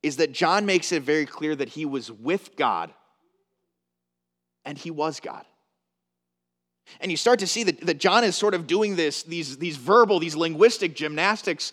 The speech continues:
and it almost doesn't make any sense. And, and that's right, isn't it? True God and true man, true God from eternity, true man clearly being born in a manger. How does that work together? It, it blows our mind, and,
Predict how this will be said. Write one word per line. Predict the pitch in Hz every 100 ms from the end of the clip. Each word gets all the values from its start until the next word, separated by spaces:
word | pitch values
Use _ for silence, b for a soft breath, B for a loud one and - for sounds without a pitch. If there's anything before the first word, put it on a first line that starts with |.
| B B -
and | 196
it |
almost | 214 262 226
doesn't | 220 226 220
make | 185 196 -
any | 190 170
sense. | - 220 214 - -
And, | 180 170 - _ _ _ _ _ _ _
and | 175 180
that's | 185
right, | 170 226 180
isn't | 175 127
it? | 98 _ _ _ _ _ _ _ _ _ _ _ _ _ _ _ _ _ _ _ _
True | - 220 202
God | 143 160 196
and | 165 127 110
true | - - 214
man, | 185 170 135 104 95 - _ _ _ _ _ _ _ _
true | - 226
God | 156 170 202
from | - 175
eternity, | 143 - 196 151
true | - 208
man | 170 170 160
clearly | - 180 185 160
being | 139 143 127
born | 143 160 147 B B
in | 151
a | 143
manger. | 156 175 143
How | - 175
does | 180 139
that | 160 165
work | 156 175
together? | - 139 151 147
It, | 131 120
it | 139 -
blows | 151 196 165
our | 143
mind, | 127 143 160
and, | 123